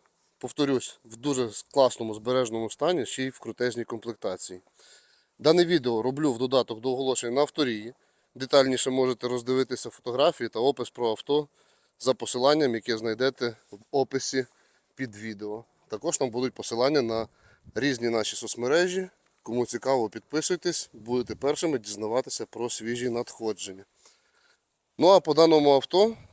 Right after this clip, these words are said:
зараз роблю таке коротеньке оглядове відео, для того, щоб максимально передати стан автомобіля та пройтись по якихось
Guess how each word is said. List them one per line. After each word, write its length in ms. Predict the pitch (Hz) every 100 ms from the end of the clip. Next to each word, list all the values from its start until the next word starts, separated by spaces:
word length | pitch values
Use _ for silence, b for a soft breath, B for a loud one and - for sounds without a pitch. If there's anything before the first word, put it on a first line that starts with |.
| _
зараз 500 | 127 139 131 123 - -
роблю 400 | - 127 131 139
таке 240 | 123 131
коротеньке 540 | 120 127 131 131 120 120
оглядове 600 | 113 117 127 123 117 110
відео, 460 | 127 143 170 180 147
для 100 | 123
того, 140 | 131
щоб 180 | - 123 _ _ B B B B -
максимально 640 | 127 - 147 139 120 113 - _ -
передати 540 | 135 131 123 - 107
стан 340 | - - 165 180
автомобіля 640 | - 180 165 180 165 151 _ b b b b
та 140 | - 202
пройтись 380 | 131 117 156
по 160 | - 117
якихось 540 | 107 143 143 131 -